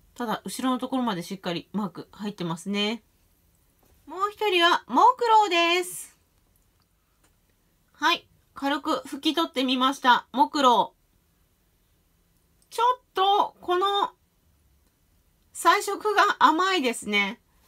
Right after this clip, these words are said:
写真に載ってるのは、この形通りに綺麗にこう、彩色されているようなものなんですけれども、まあ、これは個体差あるからしょうがないんですけれども、ちょっ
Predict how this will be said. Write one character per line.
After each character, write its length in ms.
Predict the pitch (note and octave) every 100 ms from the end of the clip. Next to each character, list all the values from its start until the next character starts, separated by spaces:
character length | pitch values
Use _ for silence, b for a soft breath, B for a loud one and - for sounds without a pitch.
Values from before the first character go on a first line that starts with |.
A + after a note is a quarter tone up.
| _ _ _ _ - _ - - - _ _ _ - _ _ _ _ - _ _ _ - - _ -
写 180 | - F4+
真 220 | F#4+ A4
に 60 | A4 A4
載 140 | G#4+
っ 20 |
て 100 | A4
る 140 | A4+ G#4+
の 160 | D4+
は、 160 | C#4 C#4
こ 120 | F4
の 120 | E4+ E4
形 440 | D#4 E4 F4 F4+
通 220 | G4 F#4+
り 100 | C#4+
に 160 | A3+ G#3
綺 140 | D4
麗 180 | C#4 B3
に 120 | G#3
こ 400 | - F3+ F3 -
う、 380 | _ - - -
彩 200 | - B3
色 200 | B3+ G#3+
さ 160 | - A3+
れ 100 | A3+
て 180 | G#3+ A3+
い 40 |
る 60 | A#3
よ 100 | G#3+
う 40 |
な 100 | F#3+
も 120 | F#3+
の 140 | F#3+ F#3
な 120 | E3+
ん 40 |
で 80 | E3
す 100 | F3
け 120 | G3+
れ 80 | G3
ど 80 | G#3
も、 160 | A3+ G3+
ま 80 | A3+
あ、 40 |
こ 120 | B3+
れ 60 | B3
は 100 | F#4
個 140 | G4+
体 180 | A#4 A#4
差 140 | F4+
あ 60 | B3+
る 60 | A3
か 120 | F#3
ら 100 | F#3+
し 80 | B3
ょ 80 |
う 40 | A#3+
が 100 | B3+
な 120 | B3+
い 60 | B3
ん 60 |
で 100 | F3+
す 80 | -
け 80 | F#3
れ 80 | F#3
ど 80 |
も、 300 | A#3 D#4 D#4+ - b b b b b b
ち 80 | -
ょ 40 |
っ 20 | A#4+